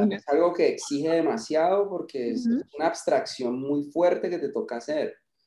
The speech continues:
Speaker 2: Entonces yo
Speaker 1: Sí.
Speaker 2: prefiero, sí, puedes exagerar algunas cosas, pero no, no jugar a caricatura, que es muy difícil.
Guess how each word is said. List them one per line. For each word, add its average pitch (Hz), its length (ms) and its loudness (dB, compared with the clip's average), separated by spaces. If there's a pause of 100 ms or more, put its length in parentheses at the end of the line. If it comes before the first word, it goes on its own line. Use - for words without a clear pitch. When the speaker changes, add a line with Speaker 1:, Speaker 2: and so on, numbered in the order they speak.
(240)
Speaker 2:
Entonces 131 360 -2
yo 143 180 4
Speaker 1:
Sí. - 80 -14
Speaker 2:
prefiero, 170 720 2
sí, 196 540 0
puedes 151 240 0
exagerar 160 520 0
algunas 151 420 -2
cosas, 151 460 0
pero 110 280 2
no, 117 460 -4
no 113 120 -2
jugar 127 260 -4
a 127 100 -6
caricatura, 113 600 -6
que 107 120 -10
es 107 120 -14
muy 147 260 2
difícil. 123 540 -8